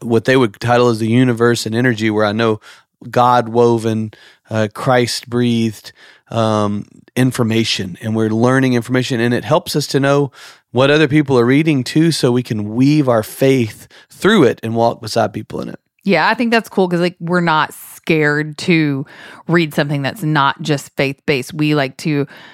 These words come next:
Speaker 2: consume things and take out, um,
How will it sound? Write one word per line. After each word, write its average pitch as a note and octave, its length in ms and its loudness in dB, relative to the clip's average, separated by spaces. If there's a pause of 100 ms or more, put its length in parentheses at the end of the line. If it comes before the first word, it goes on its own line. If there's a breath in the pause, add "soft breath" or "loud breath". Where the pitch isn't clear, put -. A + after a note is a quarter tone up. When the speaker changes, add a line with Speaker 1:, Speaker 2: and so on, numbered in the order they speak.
(500 loud breath)
Speaker 2:
consume E3+ 420 0
things D3+ 320 0
and C#3+ 220 -8
take E3+ 320 -2
out, C#3+ 320 0 (360 loud breath)
um, C#3+ 540 -2